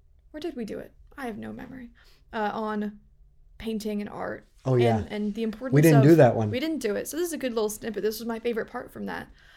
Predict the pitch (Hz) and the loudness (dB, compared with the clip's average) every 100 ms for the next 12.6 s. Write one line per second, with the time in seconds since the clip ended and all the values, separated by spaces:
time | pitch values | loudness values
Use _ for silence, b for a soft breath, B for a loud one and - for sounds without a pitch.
0 | b b 214 - 233 - 233 247 240 233 | b b -6 -6 -6 -6 -8 -6 -2 -2
1 | 220 214 - - 226 220 277 285 277 269 | -2 -4 -10 -8 -6 -6 -8 -8 -6 -6
2 | - - 233 220 208 202 - _ _ _ | -6 -4 -2 -2 -4 -10 -20 _ _ _
3 | _ _ _ _ _ _ _ - 247 285 | _ _ _ _ _ _ _ -8 -4 -2
4 | 320 294 240 226 - B - - 269 269 | -2 -2 0 -2 -6 B -16 -8 -4 -2
5 | 269 214 233 214 226 214 202 208 202 - | -2 -2 -4 -4 -4 -4 -2 -2 -2 -4
6 | 220 214 220 220 214 - 220 208 214 220 | -6 -2 0 0 -2 -4 -4 -2 -2 -4
7 | 214 208 208 208 - 233 220 220 214 214 | -4 -4 -4 -4 -4 -2 -2 -2 -2 -2
8 | 247 254 247 - 220 226 233 - 214 208 | 0 -2 -4 -4 -2 -2 -4 -6 -6 -4
9 | 208 220 220 - 220 220 226 240 - 220 | -4 -4 -8 -10 -12 -8 -8 -6 -6 -6
10 | 214 214 214 208 190 - 233 226 214 - | -6 -6 -6 -4 -4 -6 -8 -8 -8 -10
11 | - - - 240 - - 233 226 208 214 | -12 -12 -8 -8 -10 -10 -12 -10 -12 -8
12 | 214 214 208 220 214 | -8 -8 -8 -8 -10